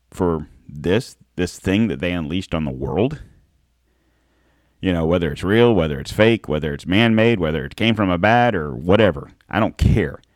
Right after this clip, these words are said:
They released it. Okay?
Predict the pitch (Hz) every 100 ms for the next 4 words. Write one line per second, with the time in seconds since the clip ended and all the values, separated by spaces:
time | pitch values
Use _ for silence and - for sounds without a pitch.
0 | _ _ _ _ _ _ _ _ _ _
1 | _ 90 95 104 123 98 98 87 - -
2 | - _ _ _ _ _ - 92 92 87
3 | - 60 - - - _ _ _ _ _
4 | _ _ _ _ _ - 73 85 73